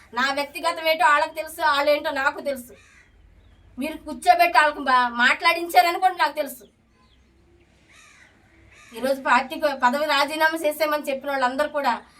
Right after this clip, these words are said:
నేను క-, ఈ రోజు వరకు మా కష్ట వ్యయం అంతా చెల్లించి, "అమ్మా, మీ పదవికి రాజీనామా చేసేయండి, మీకు ఇచ్చేస్తున్నాం మీది మీకే"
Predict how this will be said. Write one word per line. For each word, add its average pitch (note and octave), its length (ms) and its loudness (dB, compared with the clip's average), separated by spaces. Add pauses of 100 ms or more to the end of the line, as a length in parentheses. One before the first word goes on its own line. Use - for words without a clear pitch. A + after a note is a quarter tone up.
(220)
నేను F#4+ 260 -2
క-, F4 160 0
ఈ E4 160 -4
రోజు F#4 260 8
వరకు E4 240 -2
మా C#4+ 140 -2
కష్ట C#4+ 440 -4
వ్యయం D#4 360 0
అంతా D4+ 260 -4 (120)
చెల్లించి, E4+ 540 -6 (440)
"అమ్మా, C#4+ 220 0
మీ D4+ 140 -4
పదవికి C#4+ 380 -4
రాజీనామా D4 400 -2
చేసేయండి, D4 400 -4
మీకు C4+ 160 -8
ఇచ్చేస్తున్నాం E4 500 -4
మీది C#4 220 -6
మీకే" B3+ 300 -12